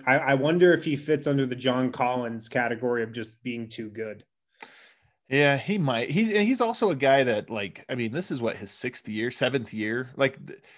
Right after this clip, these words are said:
Speaker 2: I think people are really, it was the same with Blake Griffin. I got a bunch of people hitting me up being like, "How did Denver not go for Blake Griffin?" And it's like, "Do you guys realize that Blake Gri-, we're, we're talking, you're thinking of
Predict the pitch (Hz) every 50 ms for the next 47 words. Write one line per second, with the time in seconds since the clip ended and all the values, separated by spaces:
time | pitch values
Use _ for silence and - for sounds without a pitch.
0 | - - _ _ _ - 151 196 240 226 - 240 247 214 202 180 151 139 - -
1 | 120 135 127 120 127 135 135 135 127 127 - - - 127 175 202 208 220 220 196
2 | - - 262 269 233 170 - 156 156 147 147 127 135 135 135 120 117 117 151 165
3 | 151 139 147 139 - - 139 135 123 120 123 139 107 123 131 131 123 - 131 131
4 | 127 131 139 - 269 277 269 240 170 147 208 226 233 220 208 196 196 185 180 175
5 | - 175 190 175 - 170 135 - 160 202 220 220 220 214 220 208 160 190 202 208
6 | 196 - 185 180 160 143 135 127 123 - 151 127 - 85 76 _ - 208 233 349
7 | 339 170 - _ _ _ _ _ _ - - - - - _ - - _ - 131
8 | 151 185 185 185 185 175 151 143 110 113 127 156 170 160 - 143 156 156 160 160
9 | 175 170 147 185 185 - 247 220 180 202 220 - - 392 381 277 180 139 120